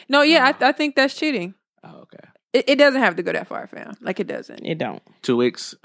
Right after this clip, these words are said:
Speaker 2: two, three weeks.
Speaker 1: That's
Speaker 2: That
Speaker 1: some
Speaker 2: we're saying
Speaker 1: bullshit.
Speaker 2: that that's time, the time that's allotted. Yes, I'm, I'm going to
Speaker 3: I'm
Speaker 2: talk to
Speaker 3: saying,
Speaker 2: somebody
Speaker 3: okay,
Speaker 2: else.
Speaker 3: so, okay, you get to the two
Speaker 1: Terrible.
Speaker 3: weeks, you get to the two weeks,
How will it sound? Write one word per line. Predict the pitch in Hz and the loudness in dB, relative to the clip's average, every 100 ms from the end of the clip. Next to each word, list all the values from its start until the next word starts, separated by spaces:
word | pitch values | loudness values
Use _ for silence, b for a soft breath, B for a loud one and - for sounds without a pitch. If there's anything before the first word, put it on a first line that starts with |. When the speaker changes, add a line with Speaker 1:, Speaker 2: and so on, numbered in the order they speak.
| - | -18
Speaker 2:
two, | - 127 | -8 -6
three | 117 120 | -4 -4
weeks. | 120 110 - - - | -4 -6 -8 -18 -8
Speaker 1:
That's | 202 185 | -2 2
Speaker 2:
That | 113 | 2
Speaker 1:
some | |
Speaker 2:
we're | 117 | 2
saying | 120 139 127 | 2 4 4
Speaker 1:
bullshit. | 117 113 - | 2 2 2
Speaker 2:
that | 117 | 2
that's | - | 2
time, | - 123 120 107 | 0 2 0 -2
the | 110 | -4
time | 104 117 113 | -2 -2 -2
that's | 110 - | -4 -4
allotted. | 113 117 120 - _ - | 0 2 2 -2 _ -12
Yes, | 98 - - | -12 -12 -10
I'm, | 101 98 - | -8 -8 -8
I'm | 98 92 90 | -8 -8 -14
going | - 170 | -18 -4
to | 226 | -2
Speaker 3:
I'm | |
Speaker 2:
talk | 262 | 0
to | 196 | -2
Speaker 3:
saying, | - | -4
Speaker 2:
somebody | 196 247 | 0 2
Speaker 3:
okay, | 302 202 | 4 4
Speaker 2:
else. | 220 | 4
Speaker 3:
so, | 262 233 - | 2 2 2
okay, | 262 277 202 | 2 4 2
you | 208 | 0
get | 233 277 | 0 0
to | |
the | 285 | 2
two | - | 2
Speaker 1:
Terrible. | 220 | 4
Speaker 3:
weeks, | 277 277 190 - | 2 0 -2 -10
you | 208 196 | -6 0
get | 247 - | 0 2
to | |
the | 254 | -2
two | 247 311 262 | 0 0 0
weeks, | 277 220 - - | 0 -2 -4 -16